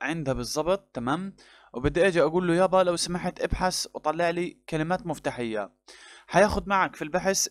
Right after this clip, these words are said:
من، خلينا أقول لك، أربع دقايق لخمس دقايق، لكن حيطلع لك كم ضخم جدًا من الكلمات المفتاحية اللي أنت محتاجها،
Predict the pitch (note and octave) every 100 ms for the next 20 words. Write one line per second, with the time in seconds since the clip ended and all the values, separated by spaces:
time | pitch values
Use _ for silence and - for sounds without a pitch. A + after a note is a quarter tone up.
0 | - D#3 G3 G3+ G3 - - F3 F#3+ E3+
1 | E3+ E3 D3 - - G3 F3+ D#3+ D#3+ G3+
2 | E3 D#3+ - F3 D3 C3 C#3+ C3 A2+ B2
3 | B2+ - E3 D#3+ D#3 F3+ F3+ D3 - -
4 | F#3 F3+ D3 C3 A#2+ - E3+ C3+ D#3 C#3
5 | B2 A2+ G2+ - - - - - C#3+ D3
6 | C#3+ D#3+ E3+ G3 F#3 E3 - E3+ G3 D#3+
7 | A#2+ F#3+ F#3 D#3 - C3+ A2+ A2+ G#2